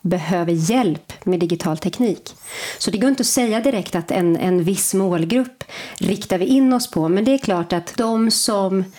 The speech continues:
idag står utanför teknikens värld, de är i, de är äldre. Det kan också vara så att tillgängligheten brister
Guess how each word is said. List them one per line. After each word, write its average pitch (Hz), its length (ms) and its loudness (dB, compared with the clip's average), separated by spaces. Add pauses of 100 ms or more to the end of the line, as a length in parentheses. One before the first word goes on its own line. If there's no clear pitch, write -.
(100)
idag 262 600 2
står 220 380 0
utanför 175 760 0 (200)
teknikens 175 1000 0
värld, 247 540 2 (260)
de 185 420 2
är 175 460 0 (340)
i, 180 500 4 (220)
de 214 200 0
är - 80 -2
äldre. 170 480 0 (1080)
Det 202 180 2
kan 220 220 -2
också 226 280 -2
vara 196 220 0
så 190 320 0
att - 420 -6 (340)
tillgängligheten 175 1400 2
brister 180 640 -2